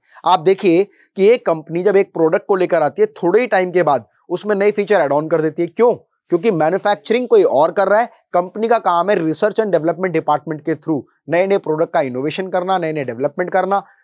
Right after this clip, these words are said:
रिसर्च करके अपने प्रोडक्ट को और बेहतर बनाना। आप देखिए कंपनी के एडवर्टाइजमेंट में भी होता है ना, coming with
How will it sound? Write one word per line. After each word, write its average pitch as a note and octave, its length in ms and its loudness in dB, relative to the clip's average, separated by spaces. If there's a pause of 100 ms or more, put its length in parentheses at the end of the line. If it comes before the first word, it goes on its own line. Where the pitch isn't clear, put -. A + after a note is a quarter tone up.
(140)
रिसर्च E3+ 520 0
करके G3 260 -2
अपने F#3+ 220 -2
प्रोडक्ट D#3 340 -4
को A3 100 0
और F3 320 2
बेहतर D3 300 0
बनाना। A2 360 -12 (320)
आप D#3+ 140 0
देखिए F#3+ 240 2
कंपनी G3 360 -2
के G#3 80 2
एडवर्टाइजमेंट F3+ 500 0
में G#3+ 100 2
भी G#3 60 0
होता F3 220 2
है F3+ 60 -2
ना, A3 120 -2 (360)
coming F#3 260 -2
with G3+ 120 2